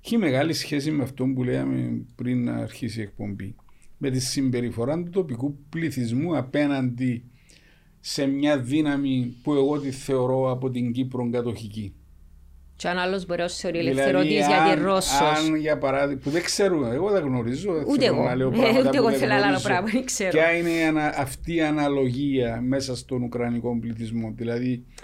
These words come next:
Speaker 1: ας τους πούμε, που βλέπουν φιλικά τη Ρωσία και που τη βλέπουν εχθρικά τη Ρωσία.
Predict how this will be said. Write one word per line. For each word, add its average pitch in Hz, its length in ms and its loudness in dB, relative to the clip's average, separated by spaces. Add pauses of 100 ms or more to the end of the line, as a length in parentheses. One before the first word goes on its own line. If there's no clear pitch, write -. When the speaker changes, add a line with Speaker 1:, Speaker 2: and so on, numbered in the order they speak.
Speaker 1:
ας 131 220 -4
τους - 220 -10
πούμε, 135 500 -2 (440)
που 135 160 -4
βλέπουν 135 360 -2
φιλικά 131 520 -2
τη 143 80 -4
Ρωσία 214 680 -2 (280)
και 190 120 2
που 170 260 -10
τη 147 100 -2
βλέπουν 170 420 0
εχθρικά 131 440 -2
τη 117 80 -6
Ρωσία. 107 440 -10